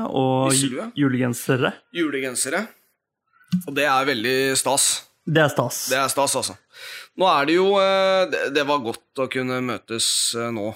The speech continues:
Speaker 2: før jul.
Speaker 1: Ja,
Speaker 2: At,
Speaker 1: helt
Speaker 2: eh,
Speaker 1: enig.
Speaker 2: for, for nå begynte vi å være på den, eh, på den samme tralten, at vi bare skulle ta en uke pause.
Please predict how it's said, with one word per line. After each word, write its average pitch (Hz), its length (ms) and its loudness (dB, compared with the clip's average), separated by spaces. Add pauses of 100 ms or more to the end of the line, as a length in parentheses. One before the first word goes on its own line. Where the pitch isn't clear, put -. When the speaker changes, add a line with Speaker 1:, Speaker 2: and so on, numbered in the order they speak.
(140)
Speaker 2:
før 117 260 -4
jul. 117 280 -4 (480)
Speaker 1:
Ja, 170 120 2 (120)
Speaker 2:
At, - 180 -4
Speaker 1:
helt 143 160 2
Speaker 2:
eh, 139 80 2
Speaker 1:
enig. 131 160 0
Speaker 2:
for, 131 160 -2
for 139 160 -4
nå 131 200 0
begynte 131 360 -6
vi 117 80 -4
å 123 80 -2
være 104 360 -2
på 120 140 -8
den, 117 220 -4 (160)
eh, 117 480 -4 (680)
på 123 180 -6
den 120 400 -4 (560)
samme 120 340 -2
tralten, 123 500 -6
at - 200 -10
vi 131 140 -4
bare 123 160 -2
skulle 117 200 -6
ta 107 160 -2
en 117 140 -4
uke 117 320 -6 (440)
pause. 151 360 0